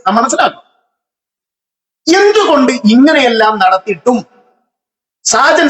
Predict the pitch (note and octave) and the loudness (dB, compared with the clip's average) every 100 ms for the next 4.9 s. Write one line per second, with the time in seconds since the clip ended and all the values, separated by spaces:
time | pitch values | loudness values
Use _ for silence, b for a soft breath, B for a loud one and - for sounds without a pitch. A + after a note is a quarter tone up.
0 | A#3+ A#3 A3 G3 F#3 F#3 - B3+ C#4+ D#4+ | -2 0 0 0 -2 -6 -2 -2 0 0
1 | A3 G3+ F#3 F3+ - _ E3 F#3 F3+ G3 | 0 0 0 -4 -12 _ -4 0 0 0
2 | F#3 E3+ - D#3+ D3+ - - _ _ _ | -2 -6 -8 -10 -10 -14 -20 _ _ _
3 | _ _ _ _ _ _ _ _ _ _ | _ _ _ _ _ _ _ _ _ _
4 | - D#4 C#4 B3+ A3+ A3+ A3 G#3+ | -4 0 0 0 0 0 -2 -4